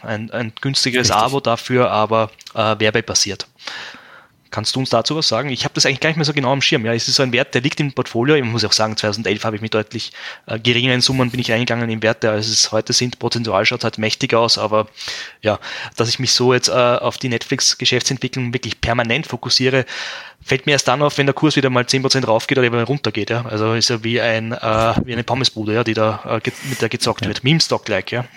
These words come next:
Speaker 2: Ja, so wie letzte Woche, da ist es, glaub ich, um neun Prozent nach
Speaker 1: Neun Prozent,
Speaker 2: unten
Speaker 1: ja.
Speaker 2: gegangen, obwohl, ja, obwohl die Zahlen eigentlich gut waren.
Speaker 1: Ja.
Speaker 2: Und da hat Netflix ja auch schon, ähm, verkündet, dass das wirklich greift mit den, äh, Sperren dieser Account-Teilung und dass sie da wieder mehr Nutzer gewinnen konnten.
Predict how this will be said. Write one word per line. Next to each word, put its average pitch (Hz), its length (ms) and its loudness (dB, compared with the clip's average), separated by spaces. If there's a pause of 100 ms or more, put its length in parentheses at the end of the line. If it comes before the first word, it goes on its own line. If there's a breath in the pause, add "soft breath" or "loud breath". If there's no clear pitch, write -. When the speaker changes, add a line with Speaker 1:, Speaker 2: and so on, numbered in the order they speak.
(1080 loud breath)
Speaker 2:
Ja, 101 120 2
so 107 140 4
wie 120 60 4
letzte 104 300 2
Woche, 95 200 0
da 90 100 0
ist 95 140 -2
es, 101 120 -6
glaub 92 160 0
ich, 87 60 -2
um 87 60 -2
neun 92 240 -2
Prozent 156 160 0
nach - 60 -8
Speaker 1:
Neun 139 100 2
Prozent, 147 200 0
Speaker 2:
unten 104 160 -4
Speaker 1:
ja. 135 60 4
Speaker 2:
gegangen, 101 360 0
obwohl, 113 420 2 (380 loud breath)
ja, 131 120 2
obwohl 131 220 4
die 139 80 4
Zahlen 120 260 2
eigentlich 113 360 -2
gut 143 240 -4
waren. 101 320 0
Speaker 1:
Ja. - 80 -4 (180 loud breath)
Speaker 2:
Und 113 260 0
da 110 120 4
hat 131 100 0
Netflix 139 400 0
ja 131 100 -2
auch 131 80 0
schon, 127 460 2
ähm, 113 500 2
verkündet, 151 680 2 (380 loud breath)
dass 110 260 0
das - 360 0
wirklich 110 400 2
greift 107 460 0
mit 101 180 4
den, 98 360 4
äh, 98 380 0
Sperren 104 600 0
dieser 90 400 2
Account-Teilung 113 1200 0
und 98 140 0
dass 101 100 0
sie 104 320 2
da 107 400 -2
wieder 98 420 0
mehr 101 200 2
Nutzer 117 320 2
gewinnen 120 320 2
konnten. 151 460 0